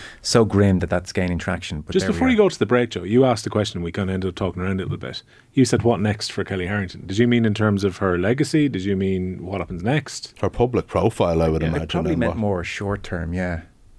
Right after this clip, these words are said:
Speaker 1: Like, do-, it doesn't feel satisfactorily put to bed on the basis of a statement that was just pumped out to,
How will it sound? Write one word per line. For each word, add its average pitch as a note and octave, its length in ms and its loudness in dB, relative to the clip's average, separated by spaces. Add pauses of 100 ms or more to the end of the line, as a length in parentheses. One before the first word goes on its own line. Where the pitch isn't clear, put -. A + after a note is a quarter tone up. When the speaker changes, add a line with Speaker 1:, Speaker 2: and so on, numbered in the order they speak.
(120)
Speaker 1:
Like, G2 160 2
do-, A#2+ 180 6 (380)
it A2 120 -6
doesn't C3 260 6
feel A2+ 320 6
satisfactorily F2+ 920 -2 (480)
put F#2+ 160 -4
to F#2 60 -4
bed E2+ 260 2
on D#2+ 120 -2
the D#2+ 60 -2
basis E2 320 -2
of D#2+ 80 -6
a D#2+ 40 -8
statement E2 440 -4
that D2+ 120 -8 (1120)
was - 100 -20
just - 260 -8 (220)
pumped E2 220 -4
out D2+ 200 -4
to, D#2+ 160 -8